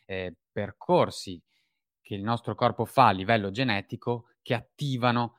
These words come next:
la longevità. Me ne sentirete parlare spesso di mTOR e A M P K, ma ve lo spiegherò più avanti questo discorso qua. Per farvi degli esempi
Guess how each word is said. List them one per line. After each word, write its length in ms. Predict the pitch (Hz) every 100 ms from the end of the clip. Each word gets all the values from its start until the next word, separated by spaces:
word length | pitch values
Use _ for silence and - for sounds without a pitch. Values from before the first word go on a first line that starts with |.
| _
la 140 | 110
longevità. 500 | 104 101 98 104 -
Me 140 | 104 104
ne 80 | 101
sentirete 560 | - 110 - 113 117
parlare 300 | - 104 104
spesso 440 | 101 - 110 - 101
di 180 | 98
mTOR 580 | 101 101 101 98 95 95
e 40 | 98
A 160 | 92
M 140 | 95 92
P 160 | 110 -
K, 220 | - 95 -
ma 220 | 95 95 _ _
ve 180 | 110 113
lo 80 | 107
spiegherò 440 | - 107 101 98
più 140 | -
avanti 400 | 101 92 92 92
questo 240 | 101 98 95
discorso 640 | 90 87 - 85 - 92
qua. 180 | - 87 _ - _ _ _
Per 160 | 151 175
farvi 360 | - 135 135
degli 240 | 120 117 113
esempi 640 | 110 101 95 90 98 101